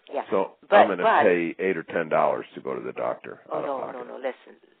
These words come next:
Speaker 2: Oh, oh,
Speaker 1: Well,
Speaker 2: fine.
Speaker 1: if, if you add everything, depending on whether you get drugs or expensive drugs
Speaker 2: Oh, I see.
Speaker 1: and other
Speaker 2: Yeah.
Speaker 1: things, yeah.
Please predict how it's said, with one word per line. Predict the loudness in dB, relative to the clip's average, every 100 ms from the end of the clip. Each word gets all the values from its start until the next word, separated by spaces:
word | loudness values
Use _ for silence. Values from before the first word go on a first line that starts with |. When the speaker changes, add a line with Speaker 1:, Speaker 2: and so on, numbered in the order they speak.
| _
Speaker 2:
Oh, | -4 -2 -2
oh, | 2
Speaker 1:
Well, | 4 4
Speaker 2:
fine. | 0
Speaker 1:
if, | -6
if | -12 -10
you | -8
add | -4 -6 -4
everything, | -8 -6 -10 -10 -18 -16
depending | -16 -12 -10 -8
on | -8 -8
whether | -10 -12
you | -14 -18 -10
get | -10 -10 -8
drugs | -6 -6 -10
or | -12
expensive | -12 -14 -14 -14 -12 -16 -12
drugs | -8 -4
Speaker 2:
Oh, | -4
I | -4 -8 -12
see. | -12
Speaker 1:
and | -10
other | -4 -4 -4
Speaker 2:
Yeah. | -10
Speaker 1:
things, | -16 -18 -18
yeah. | -10 -10